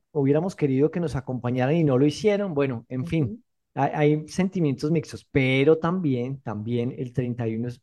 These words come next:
Speaker 1: bueno, el veinticuatro es muy especial porque es para compartir con aquellos que queremos, pero el treinta y uno tiene su lado muy alegre y es la esperanza de un nuevo año, la esperanza de que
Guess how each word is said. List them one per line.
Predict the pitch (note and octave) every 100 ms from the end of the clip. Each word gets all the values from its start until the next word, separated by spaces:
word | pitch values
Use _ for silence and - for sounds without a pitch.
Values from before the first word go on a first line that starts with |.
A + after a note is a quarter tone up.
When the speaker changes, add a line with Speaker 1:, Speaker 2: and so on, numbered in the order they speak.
| _
Speaker 1:
bueno, | C#3+ C#3
el | A2+
veinticuatro | A2+ A2 C3 C#3 D#4+
es |
muy | G#3 G3+
especial | F#3 - - C3 D3 - _ _
porque | - -
es | C#3+
para | D#3+ D#3+
compartir | F3 C3 A#2+ B2
con | D3
aquellos | D3+ C3 A2+ A2
que | D3
queremos, | - B2 A2 G#2+
pero | - D#3
el | F#3+
treinta | F3+ F3+ F3
y | F3+
uno | D#3+ A#2 A2+ - _ _ _ _ _
tiene | D3+ D3+
su | E3 A3+
lado | F3+ C#3+
muy | D3+ F3 F3
alegre | G#3 C#4+ B2 A2 - _ _ _ _ -
y | C#3+
es | C#3
la | D#3
esperanza | D#3 - G3 D3 C#3 C#3+ - E3 F#3+ - _
de | C#3+
un | D3
nuevo | D3 D3 D3+ D3+
año, | C#3 A2+ A2 _ _ _ _ _ _ -
la | C#3+
esperanza | C#3 - C3+ C3 C3 D3
de | D#3 E3+
que | - D3 C3